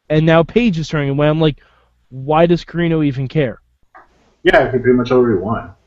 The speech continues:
Speaker 2: All he wanted was to get Colby away from Whitmer.
Speaker 1: Mm-hmm.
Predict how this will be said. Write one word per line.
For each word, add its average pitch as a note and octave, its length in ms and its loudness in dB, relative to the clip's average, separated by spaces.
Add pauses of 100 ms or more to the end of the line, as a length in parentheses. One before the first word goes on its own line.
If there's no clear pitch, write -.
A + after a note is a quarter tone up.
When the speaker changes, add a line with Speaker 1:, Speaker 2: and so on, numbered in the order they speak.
(1080)
Speaker 2:
All A#2+ 100 -6
he B2 120 0
wanted G#2+ 380 2
was G2+ 260 -4
to F#2+ 60 -16
get F#2+ 220 -8
Colby F#2+ 260 -8
away F2+ 200 -8
from - 80 -20
Whitmer. - 840 -20
Speaker 1:
Mm-hmm. E3+ 160 -6